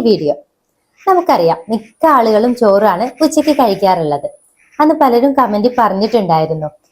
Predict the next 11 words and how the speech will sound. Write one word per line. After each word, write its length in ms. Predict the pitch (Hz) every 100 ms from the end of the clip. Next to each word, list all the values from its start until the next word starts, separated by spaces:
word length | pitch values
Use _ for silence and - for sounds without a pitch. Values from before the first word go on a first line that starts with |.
| _ -
കുറച്ച് 280 | 214 202 220 208
ചോറ് 240 | 202 180 240 _
കൂടുതൽ 380 | 262 247 247 285 262
ഉപ്പേരിയാണ് 480 | 269 226 240 202 233
കഴിക്കുന്നത് 580 | 247 233 233 220 226 233
എന്നുള്ളത്. 440 | 190 170 160 143 147 - _ _ -
അവർക്ക് 320 | 208 214 269 247
വേണ്ടിയിട്ടുള്ള 500 | 220 208 208 190 214 - -
കുറച്ച് 260 | 269 - 339
ടിപ്സുകളും 460 | 269 - 220 208 240
ഈ 60 | 240